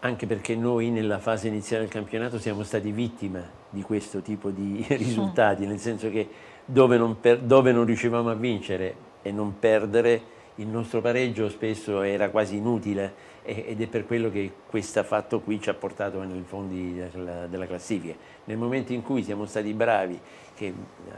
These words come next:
vincere cinque partite, sono stati bravi a vincere cinque partite di seguito e sette, eh, su, su otto, su otto match, eh, è stato certamente quello il salto di qualità che si chiedeva, ma che non ha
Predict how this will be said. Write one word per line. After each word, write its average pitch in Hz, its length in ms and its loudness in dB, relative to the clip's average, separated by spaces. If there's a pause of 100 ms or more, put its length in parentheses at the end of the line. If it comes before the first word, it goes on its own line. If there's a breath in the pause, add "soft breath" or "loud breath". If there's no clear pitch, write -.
vincere 107 400 -4
cinque 117 300 -4
partite, 107 480 -4
sono 113 280 -4
stati 101 540 2
bravi 92 560 -6 (240 loud breath)
a 92 120 -8
vincere 107 460 -2
cinque 117 320 -4
partite 110 240 -2
di 113 80 0
seguito 98 420 -2 (140)
e 107 220 -2 (200 loud breath)
sette, 123 760 0 (480 loud breath)
eh, 101 260 -4
su, 107 360 -2
su 127 180 -2
otto, 110 680 0
su 120 140 -4
otto 110 300 0
match, 110 340 -2
eh, 92 800 -4
è 90 40 -10
stato 101 320 -4
certamente 110 680 -2
quello 107 580 0 (220 loud breath)
il 107 200 -8
salto 113 400 0
di 101 140 -6
qualità 107 460 0
che 110 120 -4
si 110 160 -12
chiedeva, 110 560 2 (480)
ma 127 300 -2
che 135 160 0
non 123 200 0
ha 143 180 4